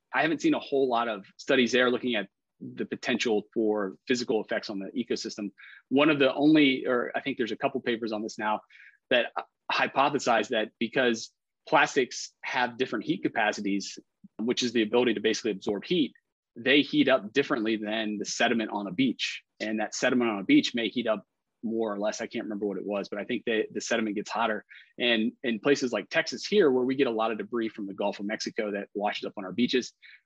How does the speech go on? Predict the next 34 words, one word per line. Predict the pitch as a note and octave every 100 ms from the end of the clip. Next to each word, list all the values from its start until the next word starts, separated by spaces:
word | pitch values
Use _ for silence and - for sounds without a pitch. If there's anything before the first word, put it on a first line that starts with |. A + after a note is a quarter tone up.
| _
And | A2+ G#2+ G2+ G#2 -
we | C#3 C3
also | B2 C#3+
have | A#2 A2
a | G#2+
lot | G2+ G#2
of | G#2 G2+ - -
sea | - E3
turtle | C#3 B2
nesting | A2 A2 A2 G2
sites, | E2+ A#1+ - -
especially | - B2+ C3+
for | A2+ A#2+ A2+
endangered | G2+ G#2+ G#2+ A2 F#2+
species | A2 G2 G2+
that | G#2 G2+
have | A2 A2
been | A2 G#2+ B2
really | C#3 C3+ A#2+ G#2+ - _
looked | C#3 C#3+ C#3+
over | B2+ B2+
for | -
the | A2+
last | G#2+ G#2
couple | A2+ F#2+
of | G#2
decades | A#2+ G#2 G#2+
to |
try | - A#2
to | G#2+
get | A#2
them | - F#2+ F#2+
back | G#2 G2+ G#2
up | G2+